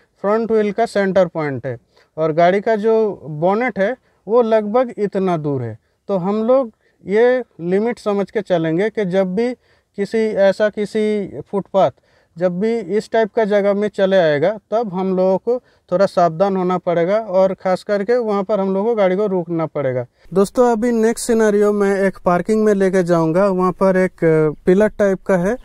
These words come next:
तो वहाँ पर मैं और भी closely front judgment करूँगा। अभी दोस्तों, आप देख सकते हैं सामने एक pillar है, तो मैं, अ, ये जो मेरा dashboard का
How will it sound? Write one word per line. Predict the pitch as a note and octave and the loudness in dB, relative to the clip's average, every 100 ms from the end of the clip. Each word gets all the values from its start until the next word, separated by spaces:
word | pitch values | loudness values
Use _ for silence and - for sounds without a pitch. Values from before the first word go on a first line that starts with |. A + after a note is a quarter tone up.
| - | 0
तो | F#3 | 4
वहाँ | F#3+ G#3+ | 4 2
पर | A#3+ A3 | 0 0
मैं | A3 | 0
और | A3+ G#3 G#3+ G#3+ | 2 2 2 0
भी | A#3 B3 A#3 | -2 -2 -2
closely | G#3+ G#3+ G#3 G#3 G#3+ | 0 2 2 0 0
front | G3+ F#3+ F3+ | 2 2 2
judgment | F3+ E3+ E3+ | 2 2 0
करूँगा। | E3 D3 C3 B2+ | 0 0 0 -4
अभी | B2+ D3+ D3+ | -6 -6 -4
दोस्तों, | E3 F3 - F#3+ | -2 -4 -2 -2
आप | F3+ | -2
देख | D#3 E3+ | -2 -6
सकते | - E3 - | -4 -8 -6
हैं | D#3+ F#3 | -4 -4
सामने | - D#3+ D3 D3 D#3 | -4 -4 -2 -2 -2
एक | D#3 D3+ - - | -4 -8 -10 -8
pillar | D3 D3 C#3+ | -6 -4 -4
है, | A#2 G#2 - - - - C#3+ | -6 -12 -16 -20 -20 -18 -10
तो | C#3 | -6
मैं, | C#3+ D#3 E3 E3+ | -2 -2 -2 -4
अ, | - - - - - - C3 C3+ | -10 -20 -20 -20 -20 -12 -8 -6
ये | D3 E3 | -2 -2
जो | D3+ D#3 | -2 -2
मेरा | D3+ D3 D3 | 0 0 -2
dashboard | C3+ C#3+ C#3+ C3 D3 C3+ | -2 -4 -6 -8 -10 -10
का | - C#3 C#3 C3 | -8 -6 -6 -10